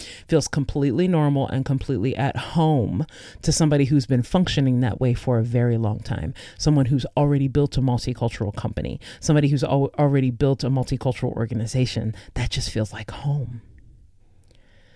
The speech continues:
And so you, I just wanna encourage you and remind you as a leader that you will get there, but you have to practice it. And that feeling will go away, because then what happens is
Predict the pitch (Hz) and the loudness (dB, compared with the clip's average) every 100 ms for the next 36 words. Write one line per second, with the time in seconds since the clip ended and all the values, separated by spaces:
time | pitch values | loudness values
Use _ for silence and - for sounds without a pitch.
0 | _ - _ _ _ _ _ - _ _ | _ -20 _ _ _ _ _ -20 _ _
1 | - 147 147 147 - 143 135 135 143 135 | -6 2 4 4 2 0 0 0 0 0
2 | - - 151 - 190 220 131 147 - 139 | -2 -4 -4 0 4 4 4 0 2 2
3 | 139 147 208 127 110 110 120 170 143 117 | 4 4 2 2 0 0 2 2 2 2
4 | 117 147 233 262 160 190 233 - - - | 2 6 6 6 2 0 0 -2 -6 -4
5 | - 160 - - _ _ _ _ _ - | -8 -12 -18 -20 _ _ _ _ _ -10
6 | - 143 185 196 - - 170 180 - 113 | -6 0 2 2 -2 -2 -4 -4 -4 -10
7 | - - - - - - - - - - | -10 -14 -16 -20 -20 -20 -20 -20 -20 -20
8 | - - - _ - - _ _ _ _ | -20 -20 -20 _ -20 -20 _ _ _ _
9 | _ _ - 151 196 226 - 240 233 160 | _ _ -2 4 4 2 2 6 6 6
10 | 143 135 147 139 135 160 147 127 165 147 | 4 2 4 4 6 4 4 0 0 2
11 | 202 202 139 - 226 247 147 143 117 - | 2 2 0 -2 -2 0 0 0 0 -6
12 | - - - 180 - | -6 -10 -10 -10 -10